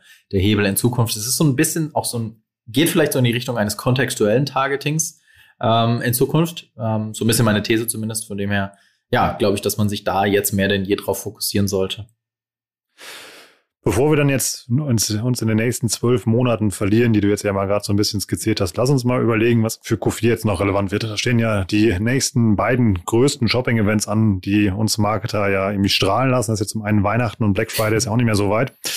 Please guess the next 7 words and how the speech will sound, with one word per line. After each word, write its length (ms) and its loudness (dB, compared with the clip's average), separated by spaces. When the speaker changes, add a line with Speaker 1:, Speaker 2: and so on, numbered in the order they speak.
Speaker 2:
Ähm, 360 2
was 400 -6
gibt's 200 -2
da 140 2
jetzt 120 0
zu 120 4
beachten, 480 0